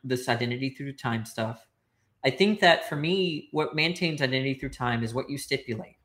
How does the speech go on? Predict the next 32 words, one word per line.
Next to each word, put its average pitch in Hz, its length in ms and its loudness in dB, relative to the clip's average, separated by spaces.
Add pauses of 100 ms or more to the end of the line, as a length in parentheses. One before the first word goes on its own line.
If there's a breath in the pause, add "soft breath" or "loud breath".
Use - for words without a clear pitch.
(100)
right? 110 320 -2
So, 110 440 -2 (440)
um, 110 580 8 (120)
if 123 240 0
you 165 260 2 (140)
stipulate 131 760 2
by 117 140 8
person 143 640 0 (120)
that's 151 260 2
endured 123 400 2
through 117 340 -2 (220)
T - 180 -6
one 123 320 2
to 123 80 -8
T 120 240 -8
two, 113 420 -2 (300 soft breath)
I 123 120 6
mean 123 520 0
that 117 220 4
they 123 100 6
have 117 260 6
these 117 220 -2
subset 113 280 -2
of 107 80 -6
beliefs, 127 460 -4
then 123 300 0 (380)
it 123 120 -2
trivially 117 360 2
follows 113 340 2
that 107 100 -8
they've 101 140 -6
endured, 131 460 -2